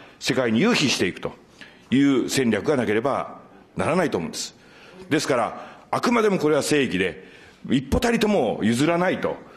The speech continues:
いうことが本当に日本のためになるかどうか。もうその点はですね、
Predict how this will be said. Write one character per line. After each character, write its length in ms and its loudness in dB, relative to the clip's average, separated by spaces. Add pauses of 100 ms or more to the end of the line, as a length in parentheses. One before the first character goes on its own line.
(160)
い 100 2
う 100 2
こ 100 0
と 80 2
が 80 2
本 280 0
当 180 2
に 60 4
日 60 4
本 120 2
の 100 0
た 100 0
め 80 0
に 60 2
な 80 2
る 60 0
か 80 0
ど 80 0
う 40 -4
か。 180 -8 (580)
も 100 0
う 20 0
そ 120 0
の 80 -2
点 140 2
は 80 2
で 80 0
す 100 -6
ね、 320 -4